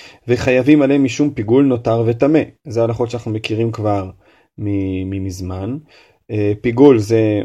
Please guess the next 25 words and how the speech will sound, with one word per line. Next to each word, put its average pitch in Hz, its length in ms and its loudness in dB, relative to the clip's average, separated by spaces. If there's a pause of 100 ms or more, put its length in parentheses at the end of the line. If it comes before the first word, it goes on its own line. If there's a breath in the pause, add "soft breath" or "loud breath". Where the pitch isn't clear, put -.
(120)
משהו 113 240 -6
שנשחט 110 640 -2
או 104 100 -2
נ-, 104 300 -4
נעשתה 107 340 -4
בו 113 140 2
עבודה 107 400 0
במחשבת 104 520 -2
חוץ - 260 -6
לזמנו, 104 600 -4 (120)
נותר 110 500 -2
שנותר 104 1040 -6
חוץ 107 260 -10
לזמנו, 98 500 -6 (400 loud breath)
וטמא, 147 500 2 (200)
אה, 110 180 0
כל 123 180 2
המקרים 113 500 -2
האלה, 131 380 0
מי 113 120 -6
שאכל 107 440 -6
את 98 60 -4
זה 117 100 -4
חייב 104 240 -6
כרת. 92 360 -10